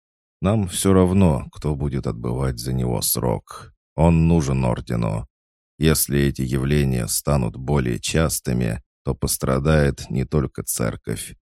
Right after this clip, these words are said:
Думаю, что жить на пепелище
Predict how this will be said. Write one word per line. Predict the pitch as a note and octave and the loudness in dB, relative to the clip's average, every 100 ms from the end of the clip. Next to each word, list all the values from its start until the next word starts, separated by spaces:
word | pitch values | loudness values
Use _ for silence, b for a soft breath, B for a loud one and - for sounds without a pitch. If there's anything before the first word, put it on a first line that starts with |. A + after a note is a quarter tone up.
| _ _ - | _ _ -2
Думаю, | E2 F#2+ F#2 F2+ D#2+ | 4 8 8 8 6
что | - - | 2 0
жить | C#2+ C#2+ D#2+ - | 0 2 -2 -2
на | C2+ | -4
пепелище | C#2 - C#2+ D#2+ E2+ - - A1+ A#1+ | -4 -4 -2 0 0 0 -2 -2 -6